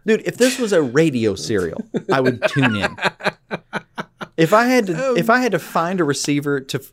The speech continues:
Speaker 1: pick up A M radio again, I think I have a weather radio somewhere in this fucking house, and I would sit down by it,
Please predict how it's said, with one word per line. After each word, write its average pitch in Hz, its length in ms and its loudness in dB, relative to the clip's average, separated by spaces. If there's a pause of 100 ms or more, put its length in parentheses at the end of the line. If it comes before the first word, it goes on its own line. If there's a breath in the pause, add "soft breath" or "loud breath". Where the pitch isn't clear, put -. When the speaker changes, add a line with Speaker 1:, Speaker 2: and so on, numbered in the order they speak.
Speaker 1:
pick 151 180 0
up 127 240 0
A 135 160 4
M 131 180 2
radio 98 440 0
again, 85 360 -6 (140)
I 120 140 2
think 143 260 -2
I 127 100 6
have 120 140 2
a 107 60 2
weather 104 260 2
radio 90 380 0
somewhere 101 320 -4
in 95 80 -4
this 95 140 -6
fucking 92 260 -4
house, 95 260 -6
and 98 80 -4
I 104 60 0
would 104 160 -2
sit - 240 0
down 131 280 2
by 123 240 6
it, - 140 -6